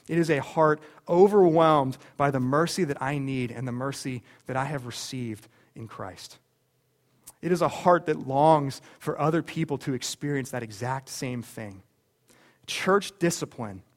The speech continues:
real and sincere church discipline, is only and always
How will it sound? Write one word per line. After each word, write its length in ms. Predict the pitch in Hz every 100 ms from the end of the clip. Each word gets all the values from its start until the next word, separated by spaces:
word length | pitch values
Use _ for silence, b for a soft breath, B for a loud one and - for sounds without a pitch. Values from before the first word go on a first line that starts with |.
| _ b b b -
real 560 | 131 147 202 208 208
and 180 | 151 147
sincere 640 | - 151 139 - 175 175
church 300 | 175 - 160 -
discipline, 480 | 147 139 - 131
is 220 | 127 139 -
only 420 | 156 175 208 202
and 140 | 160 147
always 500 | 151 156 139 131